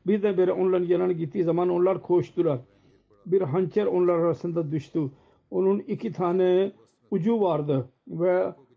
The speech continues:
bakınız Han-, Hazreti Ömer ile aynı, e, hançer ile öldürüldüydü baktılar. Hazreti Abdurrahman Ömer'e be-, beyan ettiği gibi.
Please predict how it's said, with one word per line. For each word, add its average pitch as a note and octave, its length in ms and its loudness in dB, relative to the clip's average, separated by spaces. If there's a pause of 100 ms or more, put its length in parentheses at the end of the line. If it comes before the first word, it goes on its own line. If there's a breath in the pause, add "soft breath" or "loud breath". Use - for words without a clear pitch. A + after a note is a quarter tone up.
(1500)
bakınız G3 580 -2
Han-, F#3 220 -2
Hazreti F#3+ 480 0
Ömer F#3+ 320 4
ile F#3 680 2 (2000)
aynı, A3+ 280 -2
e, F#3+ 600 0
hançer F#3 420 0
ile F#3 200 0
öldürüldüydü E3+ 880 2
baktılar. D#3 520 -2 (200)
Hazreti E3 500 -2
Abdurrahman F3 460 -2
Ömer'e E3+ 360 -2
be-, E3 300 -8
beyan E3 160 -2
ettiği E3+ 320 -2
gibi. C#3+ 280 -2